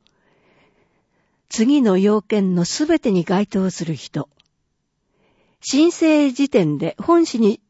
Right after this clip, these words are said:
住所を有し、令和七年一月以降に購入した人。がんと診断され、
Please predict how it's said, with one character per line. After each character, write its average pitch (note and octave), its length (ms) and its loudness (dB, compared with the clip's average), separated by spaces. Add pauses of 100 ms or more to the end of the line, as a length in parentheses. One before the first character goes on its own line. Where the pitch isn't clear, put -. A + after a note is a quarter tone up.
住 C4+ 300 2
所 D#3 260 -2
を C3+ 80 -4
有 C#3 220 -4
し、 - 340 -10 (640)
令 C4 320 2
和 A3+ 200 0
七 - 340 -2
年 G3 380 0
一 C4 280 -2
月 D4+ 260 0
以 D4 140 0
降 C#4 240 0
に B3 160 0
購 G3+ 220 0
入 F3+ 200 0
し - 140 -12
た C#3 120 -6
人。 - 340 -14 (1400)
が B3+ 220 2
ん D4 80 0
と G#3 200 -4
診 A3+ 300 0
断 G#3+ 240 0
さ G#3 160 -4
れ、 G3 180 -2